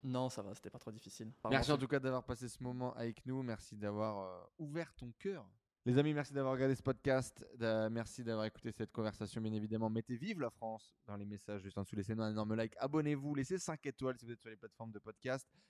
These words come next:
Speaker 2: Et surtout, rejoignez la tribu. C'est notre club d'entrepreneurs sur le web qui peut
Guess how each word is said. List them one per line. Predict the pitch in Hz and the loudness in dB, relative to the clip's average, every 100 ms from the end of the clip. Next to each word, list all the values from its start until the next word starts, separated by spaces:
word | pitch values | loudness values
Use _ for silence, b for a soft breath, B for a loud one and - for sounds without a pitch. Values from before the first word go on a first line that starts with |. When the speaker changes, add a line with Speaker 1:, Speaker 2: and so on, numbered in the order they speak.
| b | b
Speaker 2:
Et | 139 123 | 0 0
surtout, | - 160 - 156 139 _ _ _ - | 0 -2 -2 -2 -2 _ _ _ -2
rejoignez | 113 107 110 110 110 104 | 2 4 2 2 0 -2
la | 98 98 | -2 -4
tribu. | - - 101 104 | -4 -6 -2 -2
C'est | - | -2
notre | 95 - | -2 0
club | - 107 | 0 0
d'entrepreneurs | 101 104 107 101 | 0 -6 -6 -6
sur | 104 | -4
le | 104 | -4
web | 110 | -4
qui | - 117 | -8 0
peut | - 214 | 6 6